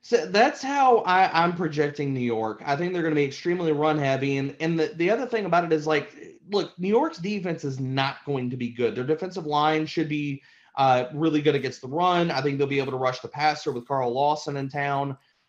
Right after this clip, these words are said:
Uh, their secondary is going to be god-awful. So I really think New York is going to run, run, run the ball. I think that, uh, again, you're talking about pretty boy Zach Wilson in town. They're gonna try to protect him and ease him in,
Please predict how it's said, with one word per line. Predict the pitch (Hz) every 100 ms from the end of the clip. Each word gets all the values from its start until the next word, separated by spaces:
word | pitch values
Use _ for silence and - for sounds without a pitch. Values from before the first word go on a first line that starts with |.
| -
Uh, | 151
their | 160 175
secondary | - 226 202 160 147 143 131
is | 135 123
going | 135 127 123
to | 131
be | 123 120 110
god-awful. | 113 107 107 101 92 90 85 _ - _ _ _ _
So | - 170
I | 151
really | 185 226 214 180
think | 180 165
New | 151
York | 147 143
is | 139
going | 135 123
to | 131
run, | 117 139 143
run, | 139 131 123
run | 127 127
the |
ball. | 123 123 123 120
I | 117 120
think | 147 143
that, | 131 127 -
uh, | 123 120
again, | 127 135 139 135 131
you're | 131
talking | 127 143 147 135
about | 127 120 -
pretty | 160 156
boy | 143 135
Zach | 127 120 -
Wilson | 214 226 202 175
in | 156
town. | 165 160 156 156 151 _ _
They're | 190
gonna | 208 277
try | 277 - 208 233
to | 226
protect | 185 175 226 - 180
him | 156
and | 160
ease | 175 175
him | 156 160
in, | 196 151 135